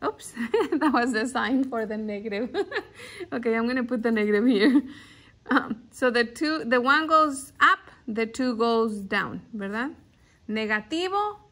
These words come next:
un medio, ¿ok? Negative one half. Cambiamos el signo, cambiamos el numerador y denominador. ¿Por qué? Porque es perpendicular.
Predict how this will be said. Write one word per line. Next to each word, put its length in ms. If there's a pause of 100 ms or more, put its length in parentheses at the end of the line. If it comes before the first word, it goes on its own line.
un 380
medio, 380 (100)
¿ok? 180 (120)
Negative 520
one 200
half. 260 (140)
Cambiamos 680
el 120
signo, 560 (220)
cambiamos 520
el 140
numerador 500
y 80
denominador. 760 (440)
¿Por 220
qué? 260
Porque 280
es 140 (160)
perpendicular. 1160